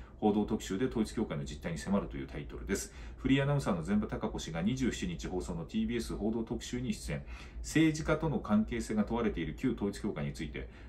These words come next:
合同結婚式は人権侵害の最たるものと断罪した。この日の番組では合同結婚式に参加した経験を持つ元信者の女性らを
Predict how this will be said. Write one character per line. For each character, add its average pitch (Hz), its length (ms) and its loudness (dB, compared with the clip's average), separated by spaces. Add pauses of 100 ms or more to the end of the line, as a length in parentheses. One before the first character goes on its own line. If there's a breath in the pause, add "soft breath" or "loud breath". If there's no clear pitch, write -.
(140 loud breath)
合 165 300 6
同 202 140 4
結 - 200 0
婚 165 140 2
式 - 160 -2
は 80 80 0
人 113 220 0
権 175 180 0
侵 170 180 -2
害 139 140 0
の - 80 -4
最 170 240 0
た 143 140 -2
る 110 80 2
も 101 80 2
の 135 100 0
と 135 240 -2
断 80 220 -4
罪 69 200 -8
し - 80 -6
た。 71 160 -6 (400 loud breath)
こ 135 100 -2
の 143 80 6
日 139 60 6
の 120 100 2
番 101 180 8
組 101 160 6
で 98 60 2
は 85 60 2
合 110 200 0
同 131 100 4
結 131 220 0
婚 - 140 -2
式 - 120 -4
に 85 80 0
参 98 220 2
加 107 100 -2
し - 60 -6
た 101 120 0
経 107 180 0
験 101 200 0
を 95 40 2
持 107 120 6
つ - 100 -4
元 120 240 0
信 143 240 2
者 98 120 0
の 76 100 -2
女 80 120 -4
性 95 200 -2
ら 90 100 0
を - 140 -2